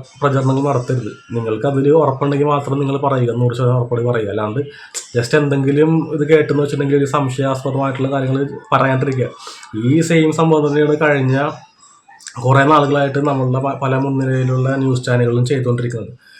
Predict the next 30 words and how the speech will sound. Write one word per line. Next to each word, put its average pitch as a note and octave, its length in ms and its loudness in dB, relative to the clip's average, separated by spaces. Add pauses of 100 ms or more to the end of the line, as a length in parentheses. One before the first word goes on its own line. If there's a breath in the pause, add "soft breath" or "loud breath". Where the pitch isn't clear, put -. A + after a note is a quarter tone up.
(180 loud breath)
മനസ്സിലായില്ലേ? B2 520 0 (560 soft breath)
അവര് D3 300 4 (460)
പല C3+ 140 2 (340)
ഇത് C3+ 200 -2
ജനങ്ങളുടെ C3 580 2
ടി-, C#3 220 -4
ഇത് B2+ 220 0
ടി C3 120 0
ആർ B2+ 140 2
പി B2 120 -2
റേറ്റിംഗ്, C3 240 0
ചാനൽ B2+ 320 0
ടി C3 140 -2
ആർ B2 140 0
പി - 200 -10
റേറ്റിംഗ് B2+ 280 -2
ഒക്കെ B2+ 100 0
കൂട്ടാൻ C3 260 -2
വേണ്ടിയിട്ട് A#2+ 300 0 (360 loud breath)
പല C3 120 0 (120)
വാസ്തവ C#3+ 420 2 (680)
കാര്യങ്ങളും C3+ 420 0
പൊലിപ്പിച്ച് B2+ 400 0
പറയുന്നുണ്ട്. B2 420 0 (580 soft breath)
അപ്പൊ A2 160 0
അങ്ങനത്തെ C#3+ 340 2
പൊലിപ്പിച്ച് D#3+ 380 0
പറയേണ്ട D#3 200 2
കാര്യങ്ങളില്ല D#3 520 4
ഇവിടെ. C3+ 220 0